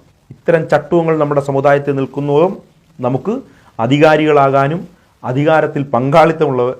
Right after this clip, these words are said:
ഉള്ളവരാകാനും വിഭവത്തിന്മേൽ അ-, അ-, അ-, അധികാരമുള്ളവരാകാനും സാധിക്കില്ല. അതുകൊണ്ട് ശ്രീകുമാറിനെ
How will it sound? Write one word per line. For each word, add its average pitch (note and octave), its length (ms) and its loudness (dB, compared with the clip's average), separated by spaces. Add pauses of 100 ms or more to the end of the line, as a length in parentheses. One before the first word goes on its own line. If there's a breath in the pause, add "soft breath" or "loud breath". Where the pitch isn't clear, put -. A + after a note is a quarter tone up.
(120)
ഉള്ളവരാകാനും B2+ 600 2 (380 soft breath)
വിഭവത്തിന്മേൽ F3+ 640 4 (280)
അ-, B2+ 100 0 (100)
അ-, A#2 200 -2 (120)
അ-, A2+ 120 -6 (100)
അധികാരമുള്ളവരാകാനും C3+ 1040 2
സാധിക്കില്ല. G#2+ 400 -4
അതുകൊണ്ട് B2 260 -2 (440 soft breath)
ശ്രീകുമാറിനെ F#3+ 760 0